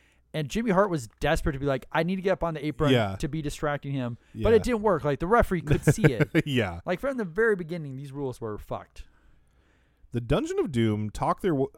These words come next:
Speaker 2: uh, the Dungeon of Doom talks their shit on the way out, with Sullivan promising Benoit that he's next,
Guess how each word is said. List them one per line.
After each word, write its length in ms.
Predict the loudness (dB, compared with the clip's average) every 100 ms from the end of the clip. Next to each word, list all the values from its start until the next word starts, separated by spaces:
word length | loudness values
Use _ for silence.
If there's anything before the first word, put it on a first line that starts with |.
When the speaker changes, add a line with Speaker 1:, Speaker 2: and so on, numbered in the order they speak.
| -12
Speaker 2:
uh, 380 | -8 -6 -6 -6
the 100 | -4
Dungeon 300 | 2 2 2
of 120 | 0
Doom 260 | 0 0 0
talks 280 | -2 -4 -2
their 80 | -4
shit 280 | 2 4 4
on 80 |
the 60 | 2
way 180 | 2 4
out, 200 | 4 2
with 120 | -2
Sullivan 420 | -2 0 0 -2
promising 480 | -2 -2 -2 -4 -2
Benoit 480 | 0 0 2 2 2
that 140 | 0 -6
he's 340 | -6 -4 -4
next, 500 | -4 -4 -8 -14 -14